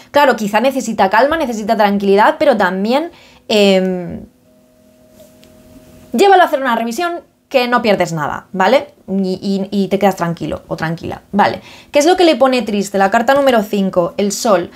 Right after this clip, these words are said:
Bueno, quizá cuando no estás, quizá cuando no hace calor, quizá cuando, cuando no hace calor me refiero cuando no hay un, un, una temperatura un poquito, pues, confortable, ¿no?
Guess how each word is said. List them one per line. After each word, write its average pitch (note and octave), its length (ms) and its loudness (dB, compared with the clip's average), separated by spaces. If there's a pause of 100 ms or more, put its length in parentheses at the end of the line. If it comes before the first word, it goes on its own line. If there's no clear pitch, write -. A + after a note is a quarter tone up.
(260)
Bueno, C4 340 2
quizá A#3+ 320 -2
cuando C4+ 260 2
no A#3 120 -2
estás, A#3+ 480 2
quizá B3 320 -2
cuando E4+ 220 0
no C4+ 100 0
hace A#3+ 200 -6
calor, A#3 500 2
quizá A#3+ 320 -2
cuando, C#4 500 2 (140)
cuando A3+ 240 -2
no A#3 80 0
hace D4+ 160 -4
calor C#4 260 4
me C#4+ 80 -2
refiero B3 400 -4
cuando A3 240 0
no G#3+ 140 0
hay B3 100 0
un, B3+ 300 -2
un, A3 440 -2 (300)
una B3 220 2
temperatura A3+ 880 2
un G3+ 240 -2
poquito, G#3 720 2
pues, G3+ 140 -6
confortable, F#3+ 760 2
¿no? A3+ 220 -4